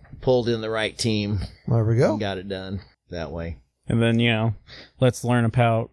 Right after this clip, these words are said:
Speaker 3: Napoleon and Alexander the Great and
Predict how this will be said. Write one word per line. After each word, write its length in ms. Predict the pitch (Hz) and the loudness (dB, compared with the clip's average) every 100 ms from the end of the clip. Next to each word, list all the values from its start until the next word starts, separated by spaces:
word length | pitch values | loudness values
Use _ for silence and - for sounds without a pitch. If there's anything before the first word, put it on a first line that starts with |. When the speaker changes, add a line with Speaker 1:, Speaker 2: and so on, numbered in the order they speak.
| - | -6
Speaker 3:
Napoleon 1160 | 135 123 120 117 104 139 127 120 117 113 110 110 | 0 2 2 2 2 2 4 6 6 4 4 2
and 120 | 107 | 2
Alexander 640 | 110 110 101 117 110 107 | 2 0 0 2 2 0
the 100 | 107 | 0
Great 640 | 101 117 113 110 107 104 104 | 0 2 2 2 2 0 0
and 160 | 104 | 2